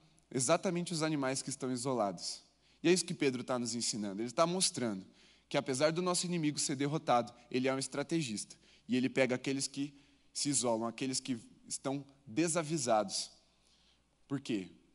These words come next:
O que é que gera o isolamento? O que é que gera esse afastamento? Provavelmente o orgulho. Seja o orgulho provocado pelas feridas, seja por um pecado moral simplesmente. Mas o orgulho nos leva a um afastamento.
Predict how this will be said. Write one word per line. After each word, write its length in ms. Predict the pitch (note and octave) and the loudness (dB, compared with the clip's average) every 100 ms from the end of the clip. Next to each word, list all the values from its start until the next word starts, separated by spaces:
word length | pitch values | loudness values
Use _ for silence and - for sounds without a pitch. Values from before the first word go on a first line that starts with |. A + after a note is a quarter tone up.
| _ _ - | _ _ -14
O 60 | - | -6
que 60 | |
é 40 | G#3+ | -2
que 80 | |
gera 300 | F#3 C3+ C3 | 0 4 4
o 80 | A#2 | 4
isolamento? 600 | A2+ A2+ A2 G2 F#2 F#2 | 0 0 -2 -2 -6 -8
O 40 | - | -6
que 80 | |
é 40 | F#3+ | -4
que 80 | D3 | 0
gera 280 | C#3 C3 | 2 2
esse 220 | A#2+ - B2+ | 2 0 0
afastamento? 840 | - A#2+ - G#2+ G2 E2+ - - _ _ _ _ _ _ | 0 -2 -2 -4 -4 -6 -12 -20 _ _ _ _ _ _
Provavelmente 560 | F#3 F#3+ F3 E3+ E3 F3+ | 0 0 2 0 -2 -2
o 60 | |
orgulho. 440 | F#3 D3 A2+ G2+ - _ _ - | -2 0 -2 -4 -8 _ _ -8
Seja 320 | - C#3 C3 | -2 0 2
o 40 | |
orgulho 380 | C3+ B2 B2+ A#2+ | 2 2 2 2
provocado 540 | B2 B2 A#2+ C3 A#2 - | 0 -2 0 0 0 0
pelas 280 | A#2 A2+ | 0 0
feridas, 600 | - C3+ E3+ E3+ F#3 - - - - | -2 -2 -2 -2 -4 -6 -10 -20 -6
seja 360 | - C3+ C#3+ C3+ - - | -2 0 0 -2 -10 -4
por 140 | D#3+ | -2
um 80 | C3+ | 0
pecado 560 | C3+ A#2+ C3+ C3 C3+ C3 | 0 0 4 4 4 0
moral 460 | A#2 B2+ B2 C3 | -2 0 2 2
simplesmente. 760 | B2+ G#2+ G#2 G2 F#2 E2+ - - _ _ _ _ _ _ - | 0 -4 -6 -6 -6 -8 -14 -20 _ _ _ _ _ _ -6
Mas 200 | A2+ A2+ | -4 0
o 60 | A#2+ | 0
orgulho 300 | A#2+ B2+ B2+ | 0 0 0
nos 160 | B2+ | -2
leva 220 | A#2 A#2+ | -2 -2
a 40 | A#2 | -2
um 20 | |
afastamento. 800 | A#2 - A#2 - A#2+ G2 F2 - | -4 -2 -4 -2 -4 -4 -6 -12